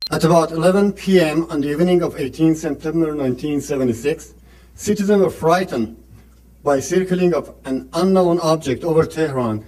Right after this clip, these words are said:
the capital city of Iran, at a low altitude. They reported it to the tower and was seen by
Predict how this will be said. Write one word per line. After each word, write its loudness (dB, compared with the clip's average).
the -8
capital -4
city -8
of -4
Iran, -2
at -6
a -2
low 4
altitude. -2
They 8
reported 2
it -10
to -4
the 2
tower -2
and -4
was 0
seen -2
by 2